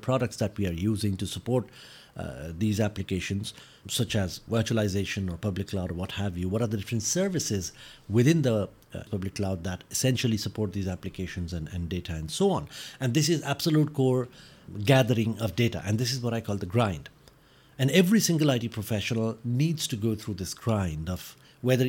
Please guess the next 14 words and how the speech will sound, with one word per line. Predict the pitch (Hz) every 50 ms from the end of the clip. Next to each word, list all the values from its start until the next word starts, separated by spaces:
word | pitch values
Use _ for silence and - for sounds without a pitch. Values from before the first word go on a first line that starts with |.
| -
if | - 107 -
you're | 135 120 107
a | 107
programmer, | - - 139 123 110 120 110 110 113 113
then | 101 110 110
you'd | 110 113 107
have | 110 107 107
to | 113
go | 95 107 117 113
through | - - 117
the | 101 107
grind | 95 92 113 107 107 107 101 90
of | 95 - -
practicing | - 131 131 - - 107 - 120 117 113 113